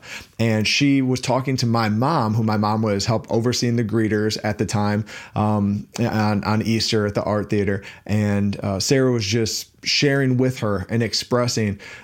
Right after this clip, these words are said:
uh, what it felt like having her family move to New York and, uh, and really how that's hard. You know, like, I mean, that can be a hard thing that, that, that your, your parents are gone, your brother's gone,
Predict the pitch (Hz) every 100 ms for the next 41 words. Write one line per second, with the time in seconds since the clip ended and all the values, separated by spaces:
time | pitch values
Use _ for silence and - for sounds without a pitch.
0 | - 104 98 107 143 143 - 127 104 110
1 | 107 120 120 120 120 110 - 131 127 -
2 | 120 120 113 104 113 123 127 113 104 -
3 | - _ - 139 131 123 113 104 117 110
4 | 101 - - - - - 113 110 104 98
5 | 98 120 127 113 160 165 123 110 104 -
6 | - 120 110 78 71 - - 113 107 117
7 | 123 120 92 107 127 139 165 156 120 107
8 | 117 120 110 - 139 120 110 110 - -
9 | - 123 110 - 117 110 107 107 113 107
10 | 104 107 - 120 127 131 117 113 107 104
11 | 101 101 113 104 110 120 117 110 - 104
12 | 101 101